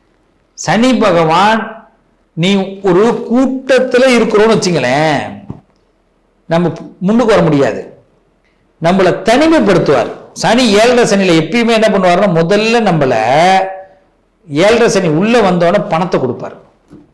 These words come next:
நீங்க அப்படியே அஞ்சு வருஷம் பேக்ல போங்க, உங்க லைஃப்ல ஃபைவ் இயர்ஸ் பேக்ல போங்க,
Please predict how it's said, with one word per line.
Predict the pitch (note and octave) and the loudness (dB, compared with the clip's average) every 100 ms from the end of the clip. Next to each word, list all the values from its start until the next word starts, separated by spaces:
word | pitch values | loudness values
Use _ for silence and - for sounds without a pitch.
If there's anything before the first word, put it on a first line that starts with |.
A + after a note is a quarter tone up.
| _ _ - _ _ _ _ | _ _ -20 _ _ _ _
நீங்க | - C#3 | -8 -6
அப்படியே | D3 A3+ E3+ | 0 0 2
அஞ்சு | G3 G3 | 0 2
வருஷம் | F3+ F3 G#3+ E3 | 2 2 0 0
பேக்ல | D3+ D3+ G#2+ | 0 -2 -4
போங்க, | G2 - - - | -10 -16 -20 -14
உங்க | C3 | -8
லைஃப்ல | A2+ B2+ - G#2 - | -4 -4 -4 -12 -8
ஃபைவ் | C#3+ F#3+ G3+ | -2 0 0
இயர்ஸ் | F3 A#3 - D#3 | 2 0 0 -2
பேக்ல | C3+ D3 A2 | -4 -2 -6
போங்க, | G2+ | -10